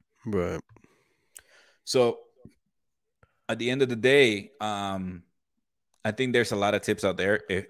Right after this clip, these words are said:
Speaker 2: if you do wanna follow. And I'm not saying, like, you need to quit your nine-to-five job. I haven't quit my nine-to-five job. You haven't either, because we're building. Um,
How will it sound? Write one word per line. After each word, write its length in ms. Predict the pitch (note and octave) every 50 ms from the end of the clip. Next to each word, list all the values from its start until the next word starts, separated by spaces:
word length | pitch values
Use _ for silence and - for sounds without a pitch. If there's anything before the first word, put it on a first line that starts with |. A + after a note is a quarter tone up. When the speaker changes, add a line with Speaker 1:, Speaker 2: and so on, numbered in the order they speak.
| _
Speaker 2:
if 240 | G#2+ G2+ G2+ - -
you 140 | G#2 G2+ G2+
do 160 | - G#2 G#2
wanna 240 | G#2 G#2 G2+ G2+ F#2+
follow. 520 | - - G#2 G2 G2 G2 F#2+ F#2+ F2 - - - _ _ - - - - - _
And 100 | A#2+ A#2+
I'm 100 | D3 F#3+
not 120 | G3+ D#3+ -
saying, 220 | - D3+ C3+ A2
like, 260 | G#2 G2 F#2+ F#2 - A2
you 60 | A2
need 160 | A2+ A#2 -
to 80 | - -
quit 240 | - - G#2 -
your 120 | F2+ F#2 F2
nine-to-five 440 | F2+ F2 F2+ F2 - - F2 E2+ F2
job. 180 | F2+ - - - - _ _ _ _ _ _ _ _ _ _ _ _ _ _ _ _ _ _ _ _ _ _ _ _ _ _ _ _ _ _ _ _ -
I 100 | F#2+ G2
haven't 280 | A2 A#2+ G#2 F#2 F2+ -
quit 160 | - F#2 E2+
my 120 | F2+ F2
nine-to-five 440 | F2 F2+ F2 F2+ F2+ - F#2+ F#2 F2+
job. 260 | G2+ F#2+ F#2+ G2 - - - _ _
You 240 | F#2 F#2+ A2+ A#2 G#2
haven't 280 | G2+ F#2+ F#2 F2+ F2+
either, 400 | F#2 F#2 F#2 G2 G#2+ A#2+ B2 - _ _ _ _ _ _ _ _ _ _ _ _ _ _ _ _ _ _
because 300 | - G#2 F#2 A2+ G#2 -
we're 120 | A2 G#2 F#2
building. 380 | F2+ G#2 C#3 E3 B2+ F#2 - - _ _ _ _ _ _ -
Um, 500 | - - F3+ F3+ F3+ F2 E2 E2 F2